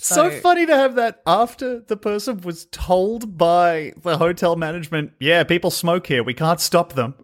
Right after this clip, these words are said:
Speaker 2: Yeah. <laughs> But the people are ghosts.
Speaker 1: Oh. Um,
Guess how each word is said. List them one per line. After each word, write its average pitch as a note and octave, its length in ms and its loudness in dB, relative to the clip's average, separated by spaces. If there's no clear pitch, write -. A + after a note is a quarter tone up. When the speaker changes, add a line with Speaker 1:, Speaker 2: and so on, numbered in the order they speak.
Speaker 2:
Yeah. F3+ 300 -8
<laughs> - 80 -2
But C#4+ 220 0
the - 100 0
people D4 720 2
are G3+ 120 -2
ghosts. - 840 -6
Speaker 1:
Oh. D3+ 500 -6
Um, C#3+ 440 2